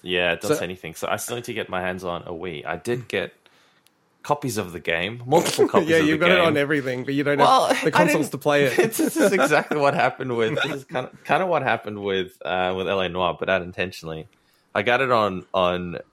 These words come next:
Speaker 1: Wii, and then I forgot that I put, uh,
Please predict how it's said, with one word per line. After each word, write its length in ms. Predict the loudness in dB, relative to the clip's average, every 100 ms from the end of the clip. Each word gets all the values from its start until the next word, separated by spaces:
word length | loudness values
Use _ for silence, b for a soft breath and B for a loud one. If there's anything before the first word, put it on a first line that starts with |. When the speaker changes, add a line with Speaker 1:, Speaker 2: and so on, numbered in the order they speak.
| _ -14
Speaker 1:
Wii, 520 | -6 -2 0 -2 -2
and 120 | -2 -2
then 60 |
I 100 | -4
forgot 360 | -4 -4 -4 0
that 80 | -2
I 80 | -2
put, 420 | -6 -4 -4 -4 _ _ _ _ -2
uh, 460 | 0 0 -2 -6